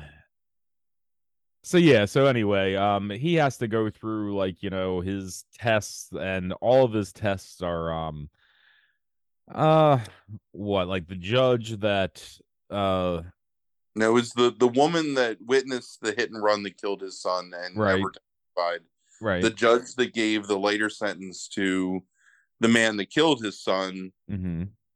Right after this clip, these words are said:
Speaker 2: and the man who killed his son.
Speaker 1: Right. So he ends up going through, like, all these different kind of, like,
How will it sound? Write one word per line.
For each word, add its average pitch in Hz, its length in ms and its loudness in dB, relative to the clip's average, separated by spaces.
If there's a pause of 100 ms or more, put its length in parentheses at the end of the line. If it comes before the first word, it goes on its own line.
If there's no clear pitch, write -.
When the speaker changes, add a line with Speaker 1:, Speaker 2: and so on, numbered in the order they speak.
Speaker 2:
and 107 500 -4
the 117 80 -2
man 107 240 -2
who 98 100 -8
killed 92 240 -6
his 85 140 -12
son. - 100 -12 (800)
Speaker 1:
Right. 78 260 -2
So 135 140 4
he 143 100 6
ends 131 140 4
up 98 120 4
going 101 300 2
through, 95 220 -2
like, 82 160 -2
all 87 180 2
these 82 220 -6
different 85 440 -6
kind 82 220 -4
of, 76 80 -8
like, 78 160 -6